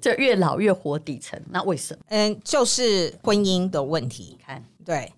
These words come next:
Speaker 2: 那，那所以婚姻对这个女性来说，就是真的要非常谨慎的选择啦。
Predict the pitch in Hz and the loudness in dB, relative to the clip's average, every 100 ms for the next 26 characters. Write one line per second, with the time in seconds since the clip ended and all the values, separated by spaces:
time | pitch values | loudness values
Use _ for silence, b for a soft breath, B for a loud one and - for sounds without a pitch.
0 | _ 185 196 180 190 240 185 240 185 226 | _ -4 0 0 2 2 2 2 2 2
1 | 214 214 208 190 160 143 - 180 180 160 | 2 2 2 2 0 -4 -12 -12 -4 -2
2 | 147 139 120 - 180 131 123 117 - 143 | -2 -4 -4 -2 -2 -4 -8 -10 -6 -6
3 | 139 165 156 165 147 - - 240 220 165 | -4 -6 -6 -6 -8 -14 -10 -2 2 4
4 | 180 165 190 190 135 - 151 113 - 185 | 4 2 -2 -2 -6 -6 -6 -6 -4 -4
5 | 139 120 - 107 - - 107 - | -4 -6 -10 -10 -12 -12 -12 -12